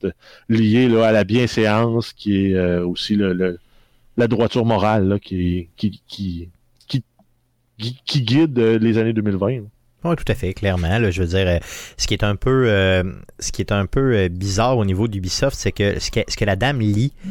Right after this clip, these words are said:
Speaker 2: c'est scripté déjà dans le jeu. Donc, tu sais, elle, elle donne pas son vrai opinion, c'est pas un vrai podcast, là, qu'elle nous fait. Donc, euh, vu que c'est scripté dans le jeu, euh, donc tout ce qu'elle va nous dire, tout ce que vous entendez déjà dans le jeu, ben, c'est scripté. Donc, c'est sûr que c'est pas son opinion.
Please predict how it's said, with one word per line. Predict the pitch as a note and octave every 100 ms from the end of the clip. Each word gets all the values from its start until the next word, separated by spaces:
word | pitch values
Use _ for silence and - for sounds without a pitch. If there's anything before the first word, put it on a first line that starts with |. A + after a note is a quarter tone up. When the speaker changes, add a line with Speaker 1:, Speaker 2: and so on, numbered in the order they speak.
| G3+
Speaker 2:
c'est | - -
scripté | G#2+ - - - - B2+
déjà | G2+ F#2
dans | G#2+ F#2
le | F2+
jeu. | F#2+ G#2+
Donc, | F2+
tu | -
sais, |
elle, | A#2+ F#2
elle |
donne | F2+ G2+
pas | F#2+ B2
son | - G2+
vrai | F#2
opinion, | G#2+ G2+ G#2 A2
c'est | A2+
pas | -
un | G#2
vrai | G#2
podcast, | G#2+ F#2 F#2 A#2 -
là, | G#2+
qu'elle | - F2+
nous | F2+
fait. | - G#2+ - - - -
Donc, | G2+ G2
euh, | G2 F#2 F#2 -
vu | F2+ G#2+
que |
c'est | -
scripté | G#2+ - - - A#2+
dans | A#2+ F#2+
le |
jeu, | F2 F#2 G#2+ C3+ - - - -
euh, |
donc | F#2 G2 -
tout | C#3
ce | -
qu'elle | A#2+ G#2
va | G#2
nous | G2+
dire, | F2 F#2 G#2+ B2 D3+ G#2
tout | -
ce | -
que |
vous | G#2 G2 A#2+
entendez | C3 - A2 G2 A#2+
déjà | A2+ G2
dans | G#2+ F#2
le | F2+
jeu, | E2+ B2+
ben, | A2+ F2+
c'est | -
scripté. | F#2+ G2 - G2
Donc, | E2 -
c'est | G#2+
sûr | - -
que |
c'est | F2+
pas | F#2+ F#2+
son | F#2
opinion. | F2 F2+ A#2